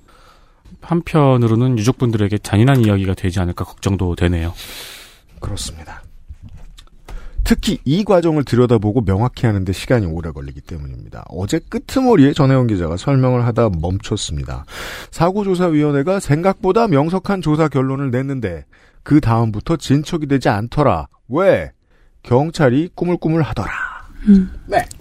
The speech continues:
Speaker 3: 그래서 경찰이 문제가 계속 될 수밖에 없는데 이후의 상황을 보면 그렇습니다. 사고조사위원회 조사에 협조하지 않은 상태였고요.
Speaker 2: 경찰이?
Speaker 3: 네. 그거와 별도로 이제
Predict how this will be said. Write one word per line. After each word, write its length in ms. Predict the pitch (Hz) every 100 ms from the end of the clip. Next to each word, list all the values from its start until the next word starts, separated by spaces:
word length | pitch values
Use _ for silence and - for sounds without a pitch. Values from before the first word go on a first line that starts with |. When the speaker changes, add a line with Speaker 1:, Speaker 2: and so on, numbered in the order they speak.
| -
Speaker 3:
그래서 160 | - 233
경찰이 880 | - 202 - 233 226 214 208 196 196 - _ _
문제가 640 | 220 214 208 190 185 202 _ _ -
계속 240 | 202 185
될 160 | - 202
수밖에 420 | - 196 - 196
없는데 540 | 170 175 175 208 190 - - - - - -
이후의 460 | 208 240 220 202
상황을 400 | 208 247 262 233
보면 240 | - 196 185
그렇습니다. 640 | - - 190 175 - 208 - _ _ _ -
사고조사위원회 1000 | - 294 330 311 262 208 208 208 202 196
조사에 320 | - - 196
협조하지 420 | 233 - 262 226
않은 460 | 196 175 185 185 185 _ _
상태였고요. 720 | - 247 - 196 - - 247 294 - -
Speaker 2:
경찰이? 420 | 139 123 87 73 -
Speaker 3:
네. 320 | 220 185 170 _ _
그거와 320 | - 226 240 240
별도로 580 | 202 - - 214 208
이제 260 | 190 202